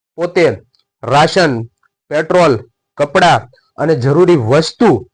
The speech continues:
આ બધી જ બાબતને ધ્યાનમાં રાખી સરકારી કર્મચારીનો પગાર વધારવામાં આવે છે અને આ વધતા પગારને પગાર પંચ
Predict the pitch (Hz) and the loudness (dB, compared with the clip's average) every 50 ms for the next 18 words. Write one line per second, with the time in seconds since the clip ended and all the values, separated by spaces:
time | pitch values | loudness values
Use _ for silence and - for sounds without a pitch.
0 | _ _ _ _ _ _ _ _ - 123 120 117 113 123 139 143 139 190 214 196 | _ _ _ _ _ _ _ _ -12 -12 -10 -8 -4 -2 -2 0 0 0 0 0
1 | 180 165 156 156 170 175 180 180 170 165 135 104 87 - _ _ _ _ _ _ | 0 0 0 0 2 2 0 -2 -2 -2 -2 -2 -4 -8 _ _ _ _ _ _
2 | _ - 117 110 127 143 156 185 196 202 196 185 170 165 180 170 - - 175 120 | _ -12 -6 -4 -2 0 0 0 2 2 2 2 2 2 0 0 -2 -4 -4 -4
3 | - - _ _ _ _ _ _ _ _ _ _ - - - 143 139 147 151 - | -4 -8 _ _ _ _ _ _ _ _ _ _ -20 -10 -4 -2 -2 -2 0 0
4 | 185 190 202 214 208 208 - 180 165 165 180 185 180 180 170 160 165 170 175 175 | 2 2 2 2 0 -2 -2 -2 -2 0 0 -2 -2 0 0 0 0 0 0 0
5 | 170 156 - - - 131 139 160 180 185 165 139 120 - - _ _ _ _ _ | 0 -2 -2 -4 -4 -2 0 2 2 2 2 2 0 -4 -10 _ _ _ _ _
6 | _ _ 107 113 120 107 139 165 190 208 208 208 196 190 175 165 160 160 151 135 | _ _ -10 -10 -6 -2 0 0 2 2 2 2 2 2 2 2 4 4 2 2
7 | - 135 110 95 - _ _ _ _ _ _ _ _ _ _ _ _ _ _ _ | 0 -2 -4 -4 -6 _ _ _ _ _ _ _ _ _ _ _ _ _ _ _
8 | _ - 156 185 180 151 120 113 117 _ _ - 147 156 156 139 101 117 117 113 | _ -8 -2 0 0 0 0 -2 -6 _ _ -2 0 0 0 0 0 -2 -4 -4
9 | 120 - 170 151 147 147 - 131 139 147 147 143 139 135 120 117 - 120 127 123 | -4 -2 -2 -2 -2 -2 -4 -6 -2 -2 -2 -2 -2 -4 -6 -6 -6 -6 -4 -4
10 | 117 113 - 113 107 107 | -4 -4 -6 -6 -8 -8